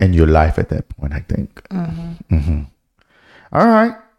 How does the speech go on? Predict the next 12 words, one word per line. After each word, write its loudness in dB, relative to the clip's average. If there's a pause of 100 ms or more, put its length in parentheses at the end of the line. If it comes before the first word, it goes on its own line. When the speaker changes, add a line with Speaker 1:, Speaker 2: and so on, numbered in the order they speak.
(160)
Speaker 1:
Anything -2
else? 0 (640)
Are 2
you 0
done 0
talking? -2
Speaker 2:
<laughs> 0 (240)
No, -6
I -6
mean, -8
you -8
were -8